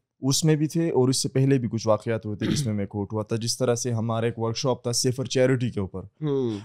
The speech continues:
Speaker 1: उस पे एक, अ, एसपीओ नाम से एक ऑर्गेनाइजेशन है,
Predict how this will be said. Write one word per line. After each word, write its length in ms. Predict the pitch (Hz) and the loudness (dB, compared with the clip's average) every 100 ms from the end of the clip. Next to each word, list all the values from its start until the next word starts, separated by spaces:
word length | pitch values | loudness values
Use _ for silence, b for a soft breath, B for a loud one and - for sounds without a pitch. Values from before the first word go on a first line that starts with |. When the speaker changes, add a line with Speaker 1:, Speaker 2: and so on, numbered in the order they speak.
| B | B
Speaker 1:
उस 160 | 131 - | 0 4
पे 200 | 139 135 | 4 4
एक, 180 | - | 4
अ, 400 | 127 120 117 117 | 6 6 6 4
एसपीओ 320 | 135 - 147 135 | 2 2 2 2
नाम 200 | 123 123 | 2 0
से 160 | - | 2
एक 160 | 131 113 | 2 2
ऑर्गेनाइजेशन 840 | 113 113 107 101 101 110 123 127 | 0 0 0 0 0 0 0 -2
है, 160 | 131 | -2